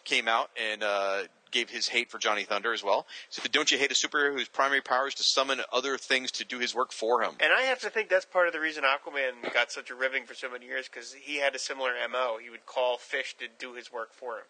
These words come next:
Speaker 1: <laughs> All right, we're gonna play a little game here. Over on, uh, Facebook, uh, we had a discussion about the series, and here we go. J. David Weeder indicated Jade is a boob window. Ding! Russell Burbage said it's not a boob window.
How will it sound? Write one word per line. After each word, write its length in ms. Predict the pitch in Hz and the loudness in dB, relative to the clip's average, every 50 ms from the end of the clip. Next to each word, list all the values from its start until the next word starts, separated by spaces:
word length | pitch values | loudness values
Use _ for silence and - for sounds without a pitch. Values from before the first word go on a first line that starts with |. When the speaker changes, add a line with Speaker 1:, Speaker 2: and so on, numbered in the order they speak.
| _ _ _ _ _ _ _ _ _ _ _ - | _ _ _ _ _ _ _ _ _ _ _ -6
Speaker 1:
<laughs> 1200 | - - 190 175 - - 208 - - - 196 - - 208 - - 196 180 - 196 185 - - - 180 - _ - - - - 269 262 233 - - - | -2 0 0 2 2 2 2 4 4 2 2 0 0 -2 -2 -2 -4 -6 -6 -8 -12 -12 -14 -16 -16 -16 _ -8 -4 0 2 4 4 4 4 2 2
All 60 | 117 | 2
right, 100 | 123 113 | 2 4
we're 60 | 101 | 2
gonna 100 | 120 123 | 2 0
play 160 | 120 - 147 143 | 2 2 4 4
a 40 | |
little 140 | 143 139 139 | 4 4 2
game 240 | 123 120 135 151 147 | 2 2 2 2 2
here. 200 | 127 120 110 107 - | 2 0 0 2 0
Over 180 | 123 120 127 | -2 -2 0
on, 200 | 123 120 120 123 | 2 2 2 4
uh, 220 | 123 117 110 107 101 | 4 4 4 2 2
Facebook, 580 | - - 135 139 - - - 113 104 - - - - - - - - _ | 2 0 0 0 0 0 0 0 0 0 -2 -10 -18 -18 -20 -20 -12 _
uh, 220 | - 104 104 101 104 | 0 2 2 2 2
we 80 | 113 117 | 2 2
had 80 | 117 | 2
a 40 | 113 | 2
discussion 480 | 107 104 - - 139 127 123 - 120 113 | 2 0 2 2 2 2 2 0 -2 0
about 260 | 101 104 101 98 - | 2 4 2 2 2
the 60 | 98 | -2
series, 440 | - - 135 127 120 110 104 101 - - | -2 0 2 4 4 4 2 0 0 2
and 400 | 123 135 156 147 113 87 76 - | 4 4 4 4 4 0 -2 -6
here 160 | - 95 98 | -8 -8 -8
we 80 | 104 110 | -2 2
go. 220 | 123 139 113 92 - _ _ - - - - - _ _ _ _ _ _ _ _ - | 4 4 4 2 -2 _ _ -20 -20 -20 -20 -20 _ _ _ _ _ _ _ _ -2
J. 240 | - 127 131 139 | 2 4 4 4
David 300 | 131 135 139 135 143 131 | 4 4 2 2 0 0
Weeder 380 | 120 143 165 170 160 156 160 160 _ _ _ _ _ _ _ _ _ _ - | 2 4 4 6 4 2 0 -2 _ _ _ _ _ _ _ _ _ _ -4
indicated 460 | 131 123 123 - - 127 120 120 113 | -2 -2 0 2 2 2 2 2 0
Jade 300 | - - 117 117 120 120 | 0 2 2 2 2 2
is 180 | - 123 113 123 | 0 -2 0 0
a 60 | 127 | 0
boob 240 | 110 127 135 123 110 | 0 -2 -2 -2 -2
window. 400 | 113 104 98 92 87 78 76 - _ _ _ | -2 0 2 2 2 2 0 -4 _ _ _
Ding! 560 | - 427 453 453 453 453 440 453 466 466 415 427 - - - - _ _ | 4 4 6 6 6 4 2 0 -2 -4 -6 -10 -14 -20 -20 -20 _ _
Russell 300 | - - - - - 127 | -2 0 0 0 0 2
Burbage 460 | - 143 170 156 139 117 - - - - | 4 4 4 6 4 0 0 -4 -8 -10
said 220 | - - 92 87 | -8 -6 -6 -4
it's 140 | 95 92 - | -4 -2 2
not 200 | 110 113 120 120 | 4 4 4 4
a 40 | 117 | 2
boob 180 | 107 101 92 | 0 -4 -6
window. 280 | 87 90 85 80 78 73 | -6 -8 -6 -6 -6 -8